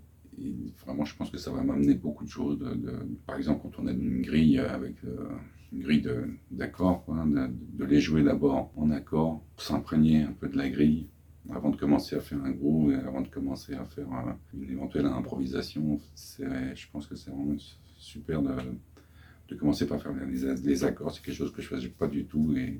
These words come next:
je pense que maintenant je vais m'y mettre. Euh, l'utilité de, de l'immersion pour le futur, je pense que c'est principalement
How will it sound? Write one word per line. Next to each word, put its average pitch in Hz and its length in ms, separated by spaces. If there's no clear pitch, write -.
je - 280
pense - 160
que 135 100
maintenant - 240
je - 140
vais - 60
m'y - 100
mettre. - 380
Euh, 67 360
l'utilité 90 680
de, 71 260
de 67 200
l'immersion 78 880
pour 139 140
le 143 120
futur, - 640
je 80 200
pense - 360
que 73 200
c'est - 280
principalement 78 1000